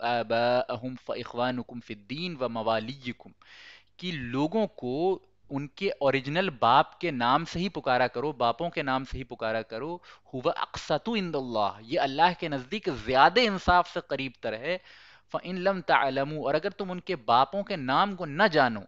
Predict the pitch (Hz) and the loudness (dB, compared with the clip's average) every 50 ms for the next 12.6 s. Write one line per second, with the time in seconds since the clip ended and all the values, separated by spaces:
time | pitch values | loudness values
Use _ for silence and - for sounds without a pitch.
0 | _ _ 110 127 143 160 160 151 160 160 151 - 143 127 110 131 127 127 131 147 | _ _ -12 -10 -8 -8 -6 -6 -6 -6 -4 0 0 0 0 0 -2 -2 -4 -4
1 | 165 - 120 117 113 110 120 127 131 - 131 117 127 175 214 226 - - - _ | -6 -2 0 0 0 2 2 2 2 0 -4 -10 -10 -12 -12 -12 -14 -20 -20 _
2 | _ _ - - 131 - - 120 110 120 123 127 123 - 135 127 - - 117 98 | _ _ -6 -6 -6 -8 -8 -4 -4 -2 -2 -4 -6 -10 -12 -16 -12 -10 -12 -12
3 | - _ 131 156 180 180 147 117 107 110 110 110 107 113 117 113 113 143 175 165 | -8 _ -4 -2 0 0 -2 -2 -4 -6 -4 -2 0 0 0 0 -2 -4 -8 -6
4 | 147 135 - - - 95 - _ - - - - - - _ _ - 175 - 220 | -8 -8 -8 -10 -16 -18 -18 _ -20 -20 -20 -20 -20 -20 _ _ -10 -6 -4 -4
5 | 233 - 175 175 196 - 226 - - 170 143 139 - - 156 147 156 147 143 143 | 0 4 6 6 6 6 4 2 0 0 -2 -2 -2 -4 -6 -6 -4 -4 -4 -6
6 | 139 - 147 120 113 120 135 160 - - - 170 151 131 123 123 123 143 - - | -6 -6 -6 2 6 6 8 6 6 2 -6 -8 -4 -2 -2 -2 -2 -4 -6 -6
7 | - 123 113 113 156 185 170 131 127 113 110 120 147 170 - 160 - - 147 - | -8 -8 -4 2 4 4 4 4 2 0 0 -2 -6 -8 -10 -10 -12 -10 -14 -12
8 | 120 123 123 117 - 170 196 247 233 _ _ _ _ 117 - - 147 151 139 113 | -12 -12 -12 -12 -10 -10 -10 -10 -10 _ _ _ _ -16 -16 -8 -8 -8 -8 -6
9 | 127 135 156 185 202 160 127 120 131 147 156 - 151 127 117 110 104 101 113 110 | -6 -6 -4 -4 -4 -4 -2 0 0 0 0 0 -4 -4 -4 -8 -8 -10 -12 -12
10 | - 143 135 151 151 156 135 127 143 160 151 123 113 135 160 185 190 156 117 110 | -10 -10 -10 -10 -10 -8 -8 -6 -6 -6 -6 -6 -8 -6 -4 -4 -6 -6 -4 -2
11 | 127 151 175 165 131 117 95 - _ - - _ _ - 117 113 127 147 160 143 | 0 0 0 -2 -4 -8 -10 -10 _ -20 -20 _ _ -14 -8 -6 -4 -4 -2 -2
12 | 135 127 - - 214 220 214 - - 131 107 92 | -2 -4 -2 -4 -4 -4 -4 -6 -10 -14 -16 -16